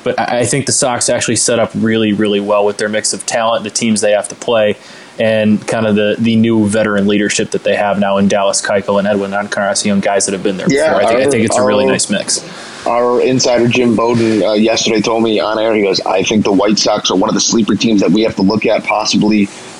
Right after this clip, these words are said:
Speaker 2: uh, you know, making a run at this thing this year, that they're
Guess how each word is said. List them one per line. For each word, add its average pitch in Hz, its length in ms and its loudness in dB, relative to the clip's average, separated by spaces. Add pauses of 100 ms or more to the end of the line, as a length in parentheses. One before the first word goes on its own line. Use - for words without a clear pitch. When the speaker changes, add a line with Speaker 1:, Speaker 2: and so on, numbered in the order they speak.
(120)
Speaker 2:
uh, 85 120 2
you 95 160 0
know, 92 140 0
making 101 360 0
a 104 60 0
run 98 220 2
at 123 120 0
this 95 160 -2
thing 95 160 2
this 90 220 0
year, 85 160 2
that 87 160 -2
they're 90 260 0